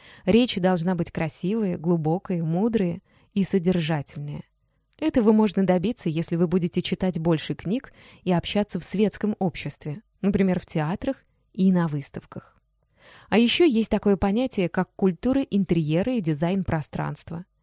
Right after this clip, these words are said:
Ребёнку важно с рождения видеть красоту и утончённость мира вокруг. Поймите, ваш дом — основа, на которой строится вся жизнь. Ваша взрослая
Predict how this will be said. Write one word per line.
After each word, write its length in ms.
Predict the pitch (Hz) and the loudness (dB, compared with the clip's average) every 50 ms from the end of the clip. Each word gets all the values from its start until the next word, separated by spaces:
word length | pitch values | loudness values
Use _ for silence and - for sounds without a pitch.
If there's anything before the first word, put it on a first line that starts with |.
| _ _ _ _ _ _ - | _ _ _ _ _ _ 0
Ребёнку 460 | 175 190 170 165 160 156 147 - 165 | 2 2 4 4 2 0 0 -2 -2
важно 480 | 151 156 165 180 185 165 160 151 147 - - | 0 2 2 0 0 -2 -2 -4 -6 -6 -4
с 100 | - - | 0 2
рождения 640 | 185 185 185 165 151 165 220 277 285 254 214 185 | 2 2 2 0 -2 -2 -2 -2 0 0 0 0
видеть 320 | 165 165 185 165 156 151 - | 0 -2 -2 -4 -4 -6 -6
красоту 640 | - 180 175 - - 175 165 - - 220 233 226 _ - - - - _ - | -4 -4 -4 -2 -2 -4 -4 -2 -2 -2 -2 -2 _ -10 -20 -20 -20 _ -4
и 140 | - 214 220 | 2 4 6
утончённость 1040 | 214 208 - - 190 185 180 - - - 214 233 247 240 233 226 220 - - - 165 | 6 4 4 2 0 0 0 -2 -4 -4 -2 -2 0 0 0 -2 -2 -4 -6 -6 -6
мира 440 | 156 160 160 170 185 180 165 160 - _ _ _ | -4 -2 -2 -2 -2 -2 -4 -6 -8 _ _ _
вокруг. 720 | - 165 160 170 160 - - - 156 - - - _ - _ _ _ _ _ _ _ _ _ _ _ _ _ _ _ - | -6 -2 0 0 -2 -2 -4 -6 -6 -6 -6 -18 _ -20 _ _ _ _ _ _ _ _ _ _ _ _ _ _ _ -2
Поймите, 600 | 180 180 170 165 165 185 226 233 - - 170 - _ _ _ _ _ - | 0 2 2 2 2 2 0 -2 -4 -8 -12 -14 _ _ _ _ _ -6
ваш 420 | - 180 180 185 185 175 160 147 156 | -2 0 4 4 4 4 2 0 -6
дом — 400 | 135 131 160 156 160 214 269 285 _ _ _ _ _ _ _ - | -6 -4 -2 -2 0 -2 -4 -6 _ _ _ _ _ _ _ 0
основа, 640 | - 196 185 - - - 196 202 247 311 330 277 226 | 2 2 2 2 2 2 4 4 4 4 4 4 4
на 140 | 202 190 | 2 2
которой 340 | - 180 170 - 175 170 156 | 0 0 0 0 0 0 0
строится 680 | 147 - - - 165 180 226 247 - - - 208 208 - _ _ _ _ | -2 -4 -4 -2 0 0 0 -2 -4 -4 -6 -6 -6 -6 _ _ _ _
вся 460 | - - - - - 175 170 170 175 - - | -10 -6 -4 0 0 0 0 0 -4 -6 -6
жизнь. 500 | 170 165 139 151 175 151 139 131 151 156 _ _ _ _ _ _ _ _ _ _ _ - - - | -4 -4 -2 -2 -2 -2 -4 -6 -12 -14 _ _ _ _ _ _ _ _ _ _ _ -16 -6 0
Ваша 340 | 190 202 240 254 - 233 | 2 4 4 4 4 2
взрослая 680 | 214 214 196 196 226 277 320 - - 202 180 160 151 | 2 2 2 2 2 2 0 -2 -4 -6 -6 -6 -6